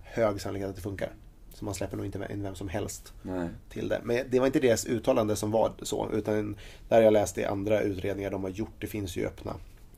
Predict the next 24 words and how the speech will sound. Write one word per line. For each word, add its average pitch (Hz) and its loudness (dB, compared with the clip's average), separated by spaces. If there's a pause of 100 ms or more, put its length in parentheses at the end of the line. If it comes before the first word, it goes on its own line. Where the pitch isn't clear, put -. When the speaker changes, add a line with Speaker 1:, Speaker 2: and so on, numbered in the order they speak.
(140)
Speaker 1:
ehm, - -10 (760)
jag - -10
kommer 98 -4
inte, - -12
det 110 -6
är - 0
inte 101 -6
projektdirektiv, 101 -8
men 110 -2
det, 110 4
det 107 0
har 107 2
gjort 101 -6
lite 101 -8
interna 98 -6 (100)
grejer 104 -4
hos 95 -8
myndigheten 98 -8
som - -12
jag - -10
har - -14 (160)
läst - -6
igenom. 101 -8 (540)
Ehm, 95 -8